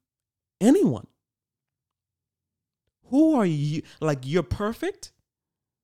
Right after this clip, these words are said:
Like, you don't deal with things in life? Like, you don't have some messed up opinions? Who are you to condemn someone? And I'm not, I'm not pointing the finger back at you and taking the thing off of them. What I am doing is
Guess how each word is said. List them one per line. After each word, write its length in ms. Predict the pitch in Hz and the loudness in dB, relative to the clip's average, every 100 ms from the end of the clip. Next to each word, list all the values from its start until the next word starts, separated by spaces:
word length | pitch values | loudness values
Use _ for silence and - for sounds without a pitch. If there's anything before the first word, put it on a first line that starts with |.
| _ | _
Like, 140 | 160 151 | -4 -4
you 140 | 139 | -2
don't 380 | 202 226 147 120 | -2 -2 -4 -10
deal 280 | 165 170 208 | -6 -2 0
with 220 | 190 180 | -2 -2
things 320 | 202 202 208 | -4 -2 -2
in 100 | 185 | 0
life? 460 | 185 180 226 349 - _ _ _ _ | 0 -2 -4 -10 -18 _ _ _ _
Like, 140 | 147 120 | -6 -4
you 160 | 127 | -4
don't 200 | 175 220 | 0 0
have 120 | 226 214 | 0 -2
some 220 | 190 170 | -2 -2
messed 240 | 175 180 | -4 -4
up 100 | 196 | -2
opinions? 480 | 165 160 202 214 240 - - _ | -2 -2 -2 -2 -6 -12 -20 _
Who 200 | 262 254 | -2 0
are 80 | 190 | 2
you 340 | 151 135 220 | -2 -2 -2
to 100 | 196 | -2
condemn 500 | - 165 131 131 127 | -2 -4 0 0 -2
someone? 480 | 127 131 113 95 _ _ _ _ _ _ _ _ _ _ _ - - | -4 -4 -6 -10 _ _ _ _ _ _ _ _ _ _ _ -14 -2
And 100 | 196 | 0
I'm 60 | |
not, 300 | 208 226 233 - | 2 -2 -4 -6
I'm 120 | 185 | -2
not 240 | 233 247 | -2 -4
pointing 340 | - 214 233 214 | -4 -2 -2 -2
the 60 | |
finger 240 | 160 196 180 | -2 -2 -2
back 240 | 143 143 | -2 -4
at 180 | 120 113 | -6 -6
you 340 | 139 180 117 - | -6 -4 -6 -6
and 120 | 123 | -6
taking 220 | 156 147 | -4 -4
the 60 | 120 | -4
thing 180 | 143 131 | -4 -4
off 140 | 104 | -6
of 160 | 107 117 | -8 -4
them. 320 | 170 123 113 - - | -4 -4 -8 -14 -10
What 160 | 131 143 | -2 0
I 80 | 139 | 2
am 260 | 156 247 | 2 2
doing 320 | 175 151 147 | 2 0 0
is 260 | 139 120 117 | -2 -4 -6